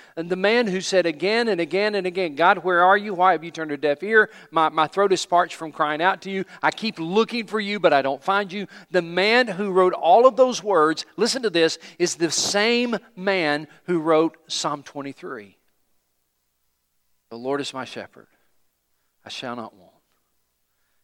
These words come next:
He makes me to lie down in green pastures. He leads me beside quiet waters. He stills my soul." The, the man who wrote this beautiful psalm about God's constant companionship and God's care for us, and the way that God watches over us like a shepherd does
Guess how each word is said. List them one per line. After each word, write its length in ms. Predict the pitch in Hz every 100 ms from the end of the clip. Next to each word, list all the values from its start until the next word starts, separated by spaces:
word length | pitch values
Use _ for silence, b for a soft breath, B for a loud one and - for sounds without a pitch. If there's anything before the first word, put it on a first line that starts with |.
| -
He 100 | 127
makes 340 | 143 151 -
me 80 | 147
to 100 | 143
lie 200 | 135 135
down 220 | 127 131
in 80 | 127
green 180 | 127 123
pastures. 440 | 135 123 - 127
He 100 | 127
leads 340 | 120 135 147 -
me 100 | 147
beside 420 | 143 - 135 127
quiet 320 | 131 120 120
waters. 340 | 110 107 107 - B B
He 120 | 123
stills 480 | - - 131 127 110
my 140 | 110
soul." 340 | 104 - 98 _ _ _ _ _ _ _ _ _ _ _ _ _ _ _ _ _
The, 160 | 151 147
the 80 | 170
man 320 | 196 214 240
who 160 | 202 214
wrote 220 | 202 208
this 160 | 196 156
beautiful 500 | 185 247 269 190 202
psalm 540 | - 208 233 202 156
about 320 | 147 180 160 B B B
God's 320 | 185 170 -
constant 560 | - 214 220 - 220 175
companionship 760 | 175 175 185 190 160 - 165 156
and 100 | 143
God's 340 | 170 160 -
care 280 | - 214 196
for 240 | 175 151
us, 180 | 147 -
and 100 | 151 B B -
the 100 | 170
way 180 | 196
that 140 | 185 165
God 240 | 185 175
watches 340 | 170 170 165 175
over 180 | 185
us 140 | 170 -
like 160 | 156
a 60 | 160
shepherd 400 | - 202 190 170
does 260 | 175 160